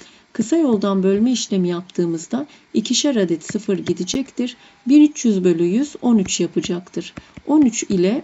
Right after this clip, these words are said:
on üçün çarpımı bize soruluyor. On üç ile on üçü çarpalım. Üç çarpı üç dokuz, üç çarpı bir üç, bir kere on üç,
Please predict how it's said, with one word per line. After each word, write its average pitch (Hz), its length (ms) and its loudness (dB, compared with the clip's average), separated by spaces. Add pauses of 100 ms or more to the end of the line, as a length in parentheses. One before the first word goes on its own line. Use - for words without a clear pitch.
on 247 180 2
üçün 247 360 -2
çarpımı 202 800 -2
bize 175 400 -2
soruluyor. 170 680 -4 (1300)
On 302 160 6
üç - 180 2
ile 220 120 2
on 202 160 0
üçü 190 200 -6
çarpalım. 220 640 -2 (220)
Üç 277 160 -2
çarpı 185 440 -2
üç - 220 -6
dokuz, 185 460 -4
üç 247 160 -6
çarpı 180 460 -2
bir 165 180 -2
üç, - 420 -6
bir 247 200 0
kere 185 240 -2
on 175 220 -2
üç, - 320 -6